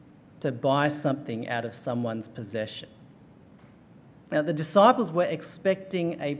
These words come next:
powerful military liberation from the Romans, but Jesus says he came for a far greater rescue, from a far greater problem than even the most oppressive human power imaginable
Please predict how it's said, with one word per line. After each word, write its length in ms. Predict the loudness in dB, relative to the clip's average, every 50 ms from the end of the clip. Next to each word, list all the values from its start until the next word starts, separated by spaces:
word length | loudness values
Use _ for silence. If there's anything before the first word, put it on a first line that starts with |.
| -8 -8 -4
powerful 580 | -2 0 2 2 0 -2 -2 -2 -2 -2 -2 -2 -2
military 720 | 0 4 6 6 8 8 8 8 6 6 4 4 4 4 4
liberation 840 | 4 2 2 4 6 6 6 6 4 2 0 -2 -2 -2 -2 -4 -4
from 200 | -4 -2 0 0
the 120 | 0 0
Romans, 840 | 2 2 4 4 4 4 4 2 2 2 0 -2 -4 -8 -10 -12 -14 -16 -18 -20 -20 -20 -20 -20 -20 -20 -20 -20 -20 -20 -20 -20 -20 -20 -20 -20 -20 -20 -20 -20 -20 -20 -10 -4
but 220 | -2 -2 -2 -4 -4
Jesus 560 | 0 2 4 4 4 4 2 0 -2 -4 -4
says 680 | -8 -12 -18 -14 -6 -4 -2 -2 -2 -2 -6 -8 -6
he 200 | -2 0 0 0
came 260 | -2 0 0 0 0 0
for 140 | 0 -4
a 40 | -6
far 340 | -6 -6 -6 -4 -2 -2 -4
greater 580 | -4 -6 -10 -8 -2 2 4 4 4 4 4 2
rescue, 440 | 0 -2 -4 -6 -10 -14 -16 -18 -18 -20 -20 -20 -20 -20 -20 -20 -20 -20 -20 -20 -20 -20 -20 -20 -20 -20 -20 -20 -20 -20 0
from 200 | 2 4 6 6
a 80 | 6
far 280 | 4 4 4 4 4 4
greater 460 | 2 0 2 6 8 8 8 8 6
problem 520 | 2 0 2 4 4 4 4 4 4 4 4
than 260 | 2 0 -2 -4 -8 -6
even 440 | -2 0 2 2 2 4 4 4 4
the 80 | 4
most 600 | 2 2 2 2 4 6 8 8 6 6 2 -4 -6 -6
oppressive 760 | -6 -6 -6 -8 0 4 4 4 4 4 2 -2 -2 -2
human 580 | -4 -10 -10 -6 -4 -2 0 0 0 0 -2 -4
power 420 | -6 -6 -4 0 0 2 2 0 0
imaginable 960 | 0 0 2 2 4 4 2 2 0 0 0 -2 -2 -2 -2 -6 -6 -8 -10